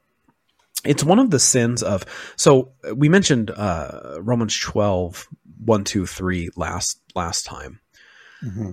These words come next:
Speaker 1: In the third verse, when we're called to not think of ourselves more highly than we ought to think. Okay. Um,
Speaker 2: Hmm.
Speaker 1: you know, there's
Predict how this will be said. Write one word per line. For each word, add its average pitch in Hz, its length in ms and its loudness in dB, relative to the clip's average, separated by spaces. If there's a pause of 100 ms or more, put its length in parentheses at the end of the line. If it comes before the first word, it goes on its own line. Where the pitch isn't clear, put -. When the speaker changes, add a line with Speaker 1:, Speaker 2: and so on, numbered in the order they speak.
Speaker 1:
In 127 120 0
the 120 80 0
third 165 300 6
verse, 98 480 -4 (100)
when 113 240 -2
we're 107 120 -2
called 123 340 2
to 98 440 -4 (200)
not 123 220 2
think 143 140 0
of 120 80 0
ourselves 107 380 0
more 104 240 -2
highly 95 760 -6
than 92 280 -8
we 87 200 -8
ought 92 280 -8
to - 100 -8
think. - 640 -12 (520)
Okay. 90 320 -2 (720)
Um, 113 360 0 (260)
Speaker 2:
Hmm. 165 100 -16
Speaker 1:
you 117 140 -2
know, 151 80 6
there's 139 280 4